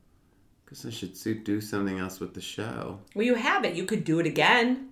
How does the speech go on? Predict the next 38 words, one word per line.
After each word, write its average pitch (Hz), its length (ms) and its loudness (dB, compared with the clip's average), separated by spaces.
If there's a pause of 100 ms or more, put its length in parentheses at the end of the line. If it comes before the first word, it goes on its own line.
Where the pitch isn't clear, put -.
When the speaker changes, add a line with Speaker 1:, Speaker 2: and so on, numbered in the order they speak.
(140)
Speaker 1:
Mm-hmm. - 1300 -6
Yeah. 98 200 0 (1160)
Yeah, 123 220 12
I 101 60 8
mean, 113 160 8
I 120 80 8
need 120 220 4
to, 104 260 4
um, 90 360 0 (1160)
you 127 100 0
know, 98 140 2
like, 87 320 -2
I 98 80 6
recorded 95 640 2
it, - 320 2 (400)
so 90 340 -2 (580)
I 104 60 -2
wanna 101 180 2
go 95 160 -2
through 90 280 0
and 92 120 -2
make 92 160 -4
sure 90 340 -4 (680)
I 92 80 -4
get 92 260 -2
as 87 140 -6
many 90 220 0
laughs 87 360 -4
as 82 160 -6
possible. 85 640 -8 (840)
Find 95 260 0
the 87 80 -4
things 90 240 -2
that 90 140 -6
didn't 85 220 -2
get - 180 -4
laughs 85 380 -4
and 80 200 -8